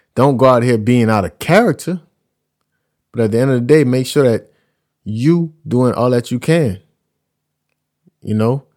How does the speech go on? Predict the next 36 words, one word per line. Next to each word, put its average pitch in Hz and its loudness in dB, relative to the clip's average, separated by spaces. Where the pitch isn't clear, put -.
because 107 -4
sometimes 139 0
we 139 -4
get 139 -4
caught 139 2
up 139 -2
in, 117 0
"Well, 98 0
they 123 0
gotta 135 4
respect 131 0
me," 120 -2
or 95 -4
we 110 -8
get 117 -4
caught 123 -2
up 120 -4
in 117 0
our 110 -2
respect. 110 -2
And 90 -8
what 107 -4
you 156 0
don't 147 2
understand 131 0
is 104 0
it's 123 -4
not 131 2
even 117 -2
a 104 0
matter 113 0
of 95 -2
respect. 110 -2
They're 123 2
just 131 -4
different. 131 -2